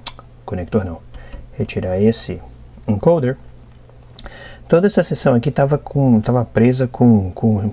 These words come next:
cola de silicone, et cetera. Então o cabo arrebentou e eu tive que levar e ressoldar esse flat cable aqui pequenininho nessa seção aqui. Só que a montagem é extremamente mal feita,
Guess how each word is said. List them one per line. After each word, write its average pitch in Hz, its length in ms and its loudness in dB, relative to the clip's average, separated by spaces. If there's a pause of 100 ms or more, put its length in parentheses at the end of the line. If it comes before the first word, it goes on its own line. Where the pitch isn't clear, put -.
(100)
cola 120 240 2
de 107 60 0
silicone, 127 720 2
et 104 100 0
cetera. 113 300 -2
Então 139 160 2
o 120 40 -4
cabo 120 240 0
arrebentou 107 480 0
e 117 40 6
eu 113 60 4
tive 120 200 -2
que 123 140 -2
levar 117 440 0 (460)
e - 60 0
ressoldar 104 640 2
esse 135 240 0
flat 107 480 -2 (220)
cable 101 360 0
aqui 101 220 -2
pequenininho 202 720 4 (600)
nessa 120 320 4
seção 123 540 2
aqui. 117 400 2 (360)
Só - 140 -2
que - 100 -2
a 135 60 4
montagem 120 540 2
é - 20 -2
extremamente - 640 0
mal 110 140 2
feita, 104 560 -2